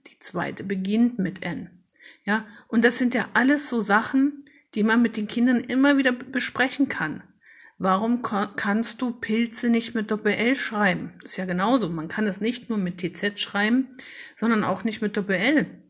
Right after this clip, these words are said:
Pilze, weil auf der zweiten Silbe eben das Z schon sitzt. Und so zieht sich das durch die gesamte Rechtschreibung.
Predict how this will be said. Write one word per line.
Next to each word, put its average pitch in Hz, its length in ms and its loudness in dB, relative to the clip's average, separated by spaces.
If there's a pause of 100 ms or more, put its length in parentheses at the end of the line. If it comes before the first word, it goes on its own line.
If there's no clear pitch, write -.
(380)
Pilze, 233 1120 2 (140)
weil 226 140 0
auf 214 100 2
der 170 160 -6
zweiten - 500 -4
Silbe 202 220 0
eben 226 160 -2
das 254 260 -4
Z 311 260 -2
schon 180 280 -2
sitzt. - 400 -6 (800)
Und 233 180 0
so 269 180 2
zieht 262 460 -2
sich 247 180 -4
das 220 300 0
durch 214 320 -2
die 196 180 -6
gesamte 208 800 0
Rechtschreibung. 190 840 -4